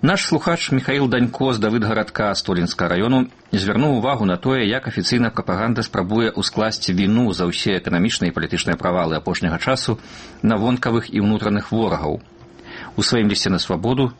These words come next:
слухач піша: Вітаю зварот Шушкевіча, Някляева, Прушынскага ды іншых дэмакратаў да нашчадкаў князёў Радзівілаў з заклікам не прымаць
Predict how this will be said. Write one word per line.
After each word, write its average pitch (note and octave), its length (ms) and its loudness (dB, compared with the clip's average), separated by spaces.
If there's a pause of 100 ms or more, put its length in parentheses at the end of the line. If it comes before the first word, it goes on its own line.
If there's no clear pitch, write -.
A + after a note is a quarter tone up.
слухач F#2 480 -2
піша: E2+ 320 0 (1600)
Вітаю D3 520 2
зварот C#3 320 0
Шушкевіча, B2+ 720 0
Някляева, A#2+ 480 0
Прушынскага A#2 560 2
ды G#2 240 2
іншых A2+ 240 0
дэмакратаў G#2 560 2
да F#2+ 80 0
нашчадкаў G#2+ 560 0
князёў A2 400 2
Радзівілаў G#2+ 720 0 (160)
з F2 60 0 (100)
заклікам B2 480 2 (240)
не A#2+ 240 2
прымаць A#2+ 480 0